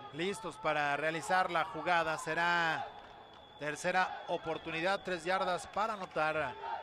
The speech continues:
para los Estados Unidos. En escopeta, ahí está Cornwell.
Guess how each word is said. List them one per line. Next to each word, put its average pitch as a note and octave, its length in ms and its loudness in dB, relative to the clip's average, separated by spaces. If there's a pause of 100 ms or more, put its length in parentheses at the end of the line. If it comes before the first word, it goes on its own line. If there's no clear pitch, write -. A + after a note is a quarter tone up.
(140)
para D#3 160 2
los D#3 180 0
Estados D#3+ 440 0
Unidos. D3 520 -4 (760)
En C#3 120 -2
escopeta, E3+ 600 0
ahí E3 80 0
está E3 220 0
Cornwell. E3 420 -2